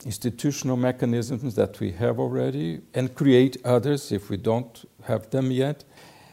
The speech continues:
And, um, it's important also to, to mention that our trade, bilateral trade, is not enormous, but it's not insignificant.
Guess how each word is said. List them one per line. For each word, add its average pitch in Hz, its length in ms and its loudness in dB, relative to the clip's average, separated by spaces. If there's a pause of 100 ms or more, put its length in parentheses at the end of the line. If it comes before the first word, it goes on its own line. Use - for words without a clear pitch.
(120)
And, 156 320 10
um, 147 600 12 (1080)
it's 139 220 4
important 196 400 4
also 175 340 2
to, 113 320 -2
to - 140 -8
mention 147 380 -2
that 107 200 4 (1120)
our 165 260 8
trade, 196 580 6 (220)
bilateral 127 600 2
trade, 160 480 -2 (440)
is - 140 -6
not 269 260 0
enormous, 147 600 2 (140)
but 214 60 -2
it's 233 200 -6
not 233 220 -2
insignificant. - 720 -6